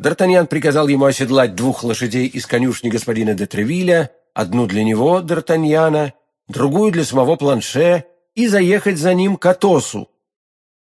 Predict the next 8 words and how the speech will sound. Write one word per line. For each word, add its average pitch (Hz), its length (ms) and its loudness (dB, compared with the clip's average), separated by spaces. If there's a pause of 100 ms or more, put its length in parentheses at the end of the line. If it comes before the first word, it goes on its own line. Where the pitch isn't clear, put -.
(200)
Господин 95 480 -4
де 104 100 -4
Тревиль 107 480 -2
раз 104 280 -2
навсегда 101 680 -4
предоставил 123 1040 -4
свои 131 360 -2
конюшни 123 840 -2